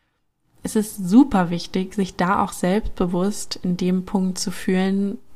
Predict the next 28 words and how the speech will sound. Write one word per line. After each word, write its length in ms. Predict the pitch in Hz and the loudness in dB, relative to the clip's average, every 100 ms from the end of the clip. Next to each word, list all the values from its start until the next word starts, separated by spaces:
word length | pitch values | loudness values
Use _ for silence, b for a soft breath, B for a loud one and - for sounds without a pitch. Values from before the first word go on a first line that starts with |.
| - | -8
dass 160 | 185 - | -6 -2
du 100 | 185 | 2
weißt, 280 | 180 180 190 | 2 2 2
ja, 160 | 180 | 0
es 120 | 185 | 0
ist 220 | - - - | -6 -4 -4
auch 120 | - | -2
sicher 300 | 190 180 185 | -2 0 -2
für 160 | 180 | -2
mich, 260 | 175 175 - | -4 -4 -6
etwas 320 | - 175 175 | -6 -4 -4
zu 140 | - 175 | -4 -4
empfangen 580 | 170 - 175 170 175 - | -4 -4 -2 -2 -4 -8
für 200 | - 180 | -6 -4
das, 420 | 170 170 - - b b b b | -2 -2 -6 -16 b b b b
was 280 | 170 180 - | -2 -2 -2
ich 240 | - - | -6 -6
anbiete. 760 | 170 180 175 156 156 - 160 160 | -2 0 0 -2 -4 -4 -4 -6
Ich 160 | - - | -6 0
werde 220 | 185 196 | 2 2
nicht 260 | 185 - 196 | 0 -2 -4
dafür 240 | - - | -2 -2
abgelehnt, 640 | 180 - 202 175 170 170 | -4 -2 -2 -2 -2 -4
wenn 160 | 165 165 | -4 -4
ich 180 | 165 - | -6 -4
Geld 320 | 170 175 185 | 0 0 -2
für 300 | - 170 - | -4 -4 -4
etwas 560 | 160 - 165 160 - | -6 -6 -4 -4 -6